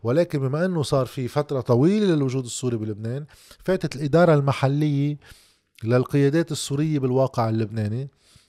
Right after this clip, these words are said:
وهون استفاد الفريق اللي هو، آه، مش قصة إنه مرحلة انتقالية وانسحاب بانسحاب وتحويل بشكل النظام لروح على محل تاني، لا، تكريس، أنا برأيي الشخصي، الاتفاق الثلاثي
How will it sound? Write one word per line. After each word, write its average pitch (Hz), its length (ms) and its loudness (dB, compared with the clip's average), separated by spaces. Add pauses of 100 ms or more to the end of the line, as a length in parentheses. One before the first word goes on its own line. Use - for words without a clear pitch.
(220)
وهون 190 500 4 (360)
استفاد 160 580 0
الفريق 139 520 -2
اللي 120 240 -2
هو، 123 340 0 (640)
آه، 104 300 -2
مش 156 520 -2
قصة 180 400 -2
إنه 147 260 -6
مرحلة 139 500 -2
انتقالية 135 720 -4
وانسحاب 127 760 -4
بانسحاب 131 560 -4
وتحويل 131 440 -6
بشكل 131 340 -8
النظام 127 380 -4
لروح 123 240 -4
على 117 80 -4
محل 123 240 -4
تاني، 117 380 -2 (300)
لا، 190 320 2 (260)
تكريس، 190 760 -2 (120)
أنا 180 220 4
برأيي 147 380 4
الشخصي، 160 560 -4
الاتفاق 185 580 0
الثلاثي 185 720 2